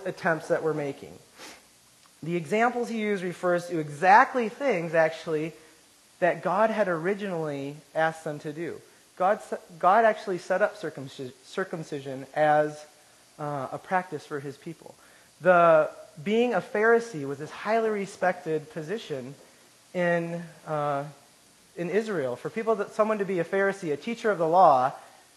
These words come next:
that was something that God set up, these priests, these teachers. And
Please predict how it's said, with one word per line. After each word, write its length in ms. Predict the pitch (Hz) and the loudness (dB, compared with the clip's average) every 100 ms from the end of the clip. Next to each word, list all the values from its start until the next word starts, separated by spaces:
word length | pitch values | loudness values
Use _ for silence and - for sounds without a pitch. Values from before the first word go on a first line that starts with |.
| _ _ _ | _ _ _
that 160 | - 202 | -2 0
was 140 | 220 | 0
something 300 | 220 202 202 | -2 -4 -2
that 180 | 175 156 | -4 0
God 240 | 165 160 156 | 2 0 0
set 180 | 185 | -4
up, 160 | 202 - | -4 -6
these 160 | 143 - | -12 -14
priests, 380 | - 202 - | -10 -10 -8
these 160 | 160 143 | -12 -12
teachers. 580 | - 226 - 135 101 - - - - _ | -14 -16 -12 -10 -10 -14 -20 -20 -20 _
And 340 | 165 170 165 | -6 -4 -6